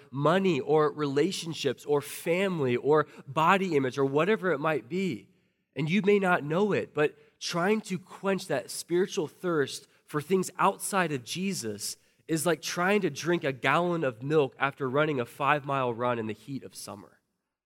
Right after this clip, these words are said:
Like, your, your soul is craving Jesus, and you may not know it,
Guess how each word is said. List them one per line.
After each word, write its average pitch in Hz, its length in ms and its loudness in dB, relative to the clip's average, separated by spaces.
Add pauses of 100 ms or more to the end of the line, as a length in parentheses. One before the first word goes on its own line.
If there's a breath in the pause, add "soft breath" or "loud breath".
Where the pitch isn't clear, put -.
(500)
Like, 131 200 -10
your, 196 340 4 (400)
your 175 180 2
soul - 720 0
is 139 240 -2
craving 156 600 -2
Jesus, 120 760 -6 (420)
and 151 140 -2
you 175 80 2
may 180 180 4
not 165 300 4
know 165 240 2
it, - 360 -6